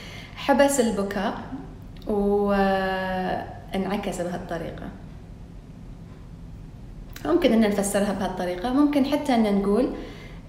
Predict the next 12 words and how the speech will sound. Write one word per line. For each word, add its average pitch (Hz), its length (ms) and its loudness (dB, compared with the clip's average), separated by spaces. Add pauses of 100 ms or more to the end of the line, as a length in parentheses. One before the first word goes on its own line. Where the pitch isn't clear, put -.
إن 220 220 4 (440)
الكلى 254 500 6 (360)
هي 262 340 6
من 220 220 6
ال-، 202 600 2
من 208 140 0
الأع-، 202 720 0
من 220 140 4
الأعضاء 208 560 4
اللي 214 320 4
تتمسك 240 580 -2
بالخوف. 202 380 -2